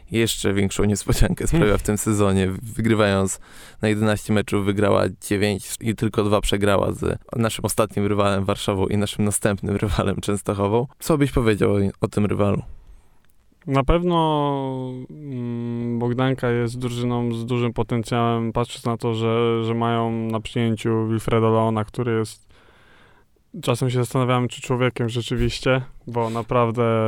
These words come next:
Speaker 2: y, to, co robi na boisku, jest naprawdę imponujące.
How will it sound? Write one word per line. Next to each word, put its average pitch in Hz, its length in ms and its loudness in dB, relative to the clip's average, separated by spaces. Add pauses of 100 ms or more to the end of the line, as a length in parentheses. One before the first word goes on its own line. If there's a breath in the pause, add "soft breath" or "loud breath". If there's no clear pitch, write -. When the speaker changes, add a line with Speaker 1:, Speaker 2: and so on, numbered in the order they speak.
(420)
Speaker 2:
y, 110 40 -4
to, 117 140 -4
co - 120 -4
robi 117 200 0
na 117 100 2
boisku, 120 480 0
jest 113 140 -2
naprawdę 113 420 0
imponujące. 117 800 0